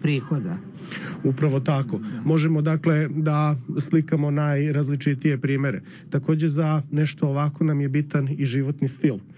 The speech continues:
Speaker 2: Dakle, prosto da vidimo opet nekoga ko zarađuje pedeset hiljada dinara mesečno,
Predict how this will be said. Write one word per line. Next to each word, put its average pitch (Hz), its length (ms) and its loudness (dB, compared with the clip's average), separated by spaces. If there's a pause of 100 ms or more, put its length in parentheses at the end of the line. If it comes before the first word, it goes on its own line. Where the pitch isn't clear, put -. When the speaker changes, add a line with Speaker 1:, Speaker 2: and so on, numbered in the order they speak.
(240)
Speaker 2:
Dakle, 147 200 2
prosto 175 320 0
da 165 80 2
vidimo 170 320 4
opet 165 260 0
nekoga 156 380 2
ko 147 160 0
zarađuje 143 520 2
pedeset 139 380 -2
hiljada 131 380 0
dinara 127 340 0
mesečno, 147 580 0